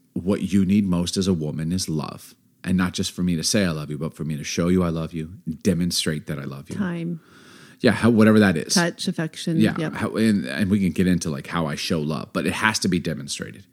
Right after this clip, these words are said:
Speaker 1: And also, of course, I need that. But what a man needs, I would say most,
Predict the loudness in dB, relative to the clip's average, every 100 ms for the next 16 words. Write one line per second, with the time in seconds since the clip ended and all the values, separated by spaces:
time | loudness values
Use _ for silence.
0 | _ -20 -20 -20 -20 _ _ 4 6 6
1 | 4 0 2 2 4 4 2 -2 -2 0
2 | 2 2 2 2 4 4 2 0 -4 -6
3 | -2 0 0 -2 2 0 0 -6 -12